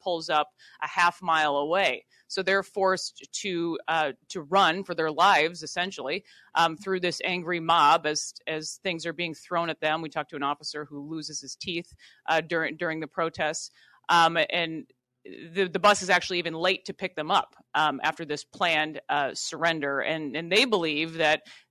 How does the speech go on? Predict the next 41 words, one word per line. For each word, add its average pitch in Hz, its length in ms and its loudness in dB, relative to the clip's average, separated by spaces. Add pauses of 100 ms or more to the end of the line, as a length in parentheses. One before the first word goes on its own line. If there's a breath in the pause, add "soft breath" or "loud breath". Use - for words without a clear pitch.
this 190 240 -2
was 180 240 -6 (120)
going 180 180 -2
to 170 60 -10
be 160 100 -2
some 185 180 -4
sort 175 200 -4
of 151 120 -6
reparation 165 680 0
that 135 140 -4
city 160 280 -6
leaders 160 440 -4
had 147 280 -4
set 160 240 0
up, 160 260 2
that 151 160 -2
if 143 160 -6
the 151 80 -4
protesters, 160 800 -4 (280 soft breath)
you - 60 -2
know, 226 100 4
wouldn't, 233 280 2 (140)
wouldn't 214 280 -2 (240)
kill 208 420 6
a 165 80 4
police 170 380 -6
officer, 143 540 -2 (340 soft breath)
uh, 160 220 8
but, 165 260 0
but 165 140 0
hurt - 320 2
one 160 140 0
of 143 140 -4
them, 147 340 0 (360 soft breath)
uh, 147 120 2
that, 170 180 0
that, 170 160 -6
that 185 140 0
they 180 120 4
would 165 120 2
also 160 500 2